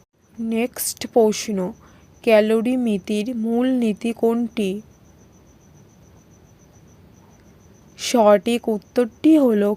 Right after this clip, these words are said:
ক্যালোরি মিতির মূল নীতি হলো গৃহীত তাপ সমান সমান বর্জিত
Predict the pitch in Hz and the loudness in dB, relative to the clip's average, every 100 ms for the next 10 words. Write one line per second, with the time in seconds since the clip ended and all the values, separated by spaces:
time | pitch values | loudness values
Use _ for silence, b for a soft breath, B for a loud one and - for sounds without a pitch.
0 | - 233 214 214 240 254 277 240 196 214 | -2 2 2 2 0 0 0 0 -2 -4
1 | 208 208 214 240 277 262 220 - 226 220 | -4 -2 -2 -2 0 0 -2 -2 -2 0
2 | 196 190 214 320 B B B 208 190 233 | 0 0 0 -2 B B B -8 0 0
3 | 233 269 320 311 233 190 196 - b b | 2 4 4 4 2 2 0 -6 b b
4 | b - - 233 226 254 285 240 208 202 | b -6 -2 0 2 0 -2 -2 0 2
5 | 214 190 226 226 208 - 240 | 0 2 2 2 0 -4 0